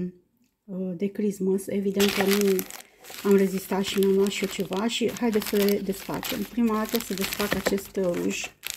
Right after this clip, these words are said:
care uitați-vă și voi cum arată, de la Catrice. Avem aici un soldețel foarte frumos și haideți să vedem, să-l vedem cum, cum arată acest, uh, soldețel, da.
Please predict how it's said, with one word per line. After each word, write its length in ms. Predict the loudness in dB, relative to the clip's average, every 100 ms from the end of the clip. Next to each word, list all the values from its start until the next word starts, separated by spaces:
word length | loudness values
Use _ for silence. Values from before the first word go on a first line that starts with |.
| -12 -18 _ -20 -8
care 220 | -2 2
uitați-vă 480 | 0 0 -4 -4 -2
și 160 | -2 -2
voi 120 | -4
cum 160 | -2 -2
arată, 360 | -2 -2 -2
de 140 | 2 2
la 160 | 2
Catrice. 600 | -2 -6 -2 -2 -4 -6 -16 _ _ _ -20 -20 _
Avem 320 | -4 2 4
aici 240 | 4 2 0
un 380 | 2 4 4
soldețel 640 | 2 0 0 0 -2 -2 -2
foarte 540 | -2 -2 -2 -4 -10
frumos 640 | -8 -2 0 2 0 -2 -12 _ _ _
și 320 | -6 0 2
haideți 300 | 2 0 0
să 80 | -2
vedem, 540 | -4 0 2 2 -2 -14 _ _ _ _ -2
să-l 200 | 0 2
vedem 320 | 4 4 4
cum, 480 | 2 2 2 0 -10
cum 240 | -2 0
arată 260 | 2 0 -4
acest, 420 | -4 -4 -6 -4
uh, 240 | -2 0 -2
soldețel, 760 | -6 -6 -4 -4 -6 -6 -6 -10
da. 240 | -10